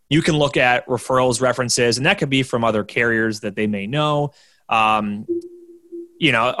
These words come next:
a whole variety of things. You wanna make sure that you're painting a picture overall that you have value to offer them, whether it's monetary or service related, a reputation, reliability, you name it.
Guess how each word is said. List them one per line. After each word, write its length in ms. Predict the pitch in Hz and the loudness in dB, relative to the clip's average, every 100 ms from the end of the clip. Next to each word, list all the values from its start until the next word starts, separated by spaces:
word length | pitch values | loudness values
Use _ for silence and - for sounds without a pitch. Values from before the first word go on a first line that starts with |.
| 165 | 0
a 160 | - 160 | 0 0
whole 220 | 160 151 | 2 2
variety 360 | 127 123 113 104 | 2 2 2 0
of 80 | |
things. 300 | - 98 98 | -2 -6 -6
You 200 | 131 147 | -4 0
wanna 200 | 143 170 | 2 2
make 200 | 156 147 | 2 -2
sure 220 | 135 143 131 | -2 -2 -2
that 160 | 117 | -2
you're 240 | 135 131 120 | -4 -6 -10
painting 340 | - 139 156 | -8 -4 -2
a 60 | 160 | -4
picture 380 | - 139 - 147 | -4 -6 -6 -4
overall 440 | 139 131 120 120 113 | -4 -2 0 0 0
that 240 | 104 104 - _ _ | -2 -4 -10 _ _
you 280 | 117 123 147 | -4 2 2
have 440 | 135 135 131 123 123 | 2 2 0 -2 -8
value 380 | 113 117 127 135 | -2 0 2 0
to 80 | |
offer 320 | 131 117 107 104 | 0 -2 -2 -6
them, 360 | 98 98 107 _ | -6 -10 -14 _
whether 180 | 117 104 | -2 -2
it's 160 | 95 | -4
monetary 680 | 113 117 135 135 147 139 143 - | -4 0 0 0 0 0 -2 0
or 260 | 120 117 | 0 0
service 460 | - - 127 135 - | -2 -2 0 0 -2
related, 460 | 127 127 131 127 - _ _ - | -2 0 -2 -4 -10 _ _ -4
a 60 | |
reputation, 760 | 117 117 104 135 127 - 127 120 | -2 -2 -4 0 0 0 -2 -2
reliability, 840 | 107 104 117 120 117 113 113 110 - _ _ - | -2 0 2 2 2 2 2 -2 -6 _ _ -6
you 120 | 120 | -2
name 260 | 117 101 90 | 0 -2 -4
it. 120 | 80 | -12